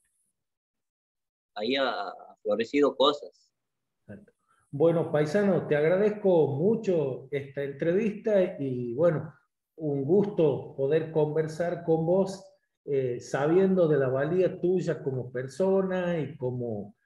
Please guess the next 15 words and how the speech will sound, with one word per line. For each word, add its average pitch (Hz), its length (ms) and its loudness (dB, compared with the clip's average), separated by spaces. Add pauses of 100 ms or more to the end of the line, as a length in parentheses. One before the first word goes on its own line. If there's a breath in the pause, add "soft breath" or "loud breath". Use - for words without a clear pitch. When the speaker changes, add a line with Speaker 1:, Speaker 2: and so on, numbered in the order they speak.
(100)
Speaker 2:
y 127 160 -6
como 127 260 -2
artista, 151 640 -6 (240)
y 131 220 -10
que 127 640 0
Speaker 1:
Bueno. 107 380 -12
Speaker 2:
los 131 100 -2
logros 196 440 4
se 156 100 0
sigan 165 380 0
multiplicando 165 920 0
porque 123 560 -4 (360)
te 139 100 0
lo 131 140 2
mereces. 143 520 -2